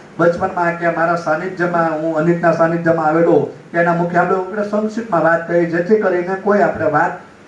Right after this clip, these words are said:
અને કદાચ વાત કરી લઈએ અને વાત કદાચ હું કહી દઉં તો એથી કાંઈ અર્ધનામ પરખાઈ જવાનું નથી. ઈ તો આપણા માલધારીના છોકરા જેવું જ થાય છે, એટલે કોઈ વાંધો નથી, કદાચ કહે તો એમ.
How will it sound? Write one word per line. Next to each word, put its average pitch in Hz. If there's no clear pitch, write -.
અને 240
કદાચ 202
વાત 202
કરી 208
લઈએ 202
અને 185
વાત 190
કદાચ 202
હું 190
કહી 196
દઉં 202
તો 190
એથી 180
કાંઈ 170
અર્ધનામ 170
પરખાઈ 175
જવાનું 147
નથી. 196
ઈ 151
તો 185
આપણા 175
માલધારીના 170
છોકરા 170
જેવું 139
જ -
થાય 131
છે, 147
એટલે 165
કોઈ 165
વાંધો 175
નથી, -
કદાચ 165
કહે 156
તો 127
એમ. 123